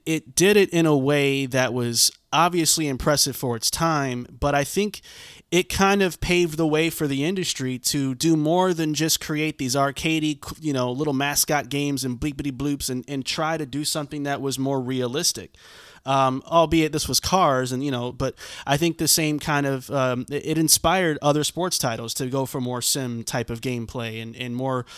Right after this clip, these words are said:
lifelike type of, you know, nuances in games in general. I think, I think the industry owes a lot to Gran Turismo.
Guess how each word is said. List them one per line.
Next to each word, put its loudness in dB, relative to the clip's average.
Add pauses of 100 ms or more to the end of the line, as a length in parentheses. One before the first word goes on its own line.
(180)
lifelike -2
type -2
of, -2
you -2
know, 0
nuances 2
in -4
games -2
in -2
general. 0
I 4
think, -6
I -2
think 0
the -4
industry 4
owes 4
a -2
lot 2
to -12
Gran -6
Turismo. -8